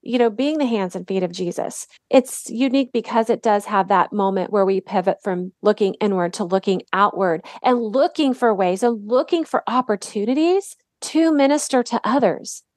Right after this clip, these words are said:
And, s-, and I feel like that is such a place of healing, because even if we are not fully healed physically,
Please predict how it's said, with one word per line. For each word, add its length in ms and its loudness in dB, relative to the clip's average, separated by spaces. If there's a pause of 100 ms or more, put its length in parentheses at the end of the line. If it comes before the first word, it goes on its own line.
And, 160 4
s-, 240 -16 (100)
and 140 4
I 140 4
feel 200 2
like 220 0
that 160 2
is 140 -4
such 260 0
a 80 0 (260)
place 440 0 (340)
of 140 2
healing, 720 0 (300)
because 340 2
even 260 0
if 160 0
we 160 0
are 100 4
not 200 2 (260)
fully 480 0 (460)
healed 500 0
physically, 880 -2